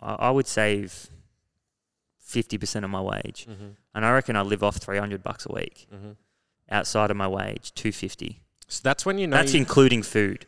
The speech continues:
Speaker 2: Yeah.
Speaker 1: Right? So, so, like, I'm, and, and, like, that's me being a minimalist. Like, I
Speaker 2: Mm.
Speaker 1: buy one new t-shirt every year.
Speaker 2: Mm.
Speaker 1: But, you know, and it's probably one thing I can get better at. But it's like, I, I think that's, again, like, I look at,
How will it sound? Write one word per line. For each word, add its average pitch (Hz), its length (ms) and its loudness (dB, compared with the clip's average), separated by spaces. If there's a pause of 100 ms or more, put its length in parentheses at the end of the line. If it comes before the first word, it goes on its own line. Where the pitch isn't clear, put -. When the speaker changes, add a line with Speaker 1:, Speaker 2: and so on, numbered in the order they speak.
Speaker 2:
Yeah. 95 220 -12 (220)
Speaker 1:
Right? 107 180 2
So, 110 220 2
so, 113 200 2
like, 107 240 4
I'm, 123 240 4
and, 113 240 0
and, 104 220 -2
like, 101 220 -2
that's - 360 0
me 107 200 0
being 101 240 0
a 95 40 -4
minimalist. 98 520 -6
Like, 98 100 -6
I 101 80 0
Speaker 2:
Mm. 90 40 -6
Speaker 1:
buy 101 180 2
one 101 220 -4
new 104 100 -6
t-shirt 104 400 -6
every 101 200 -8
year. - 180 -4
Speaker 2:
Mm. - 20 -14
Speaker 1:
But, 110 180 2 (420)
you 95 60 -6
know, 95 100 0
and 98 120 -4
it's 101 100 -8
probably 113 200 8
one 101 180 4
thing 110 100 2
I 98 100 4
can 98 100 -6
get 98 160 0
better 98 220 2
at. 95 220 -2
But 110 160 2
it's - 140 -4
like, 110 240 2 (320)
I, 107 180 0
I 110 60 2
think 131 320 -4
that's, - 260 2 (160)
again, 101 460 0
like, 95 260 -4
I 107 140 4
look 113 240 0
at, 113 140 4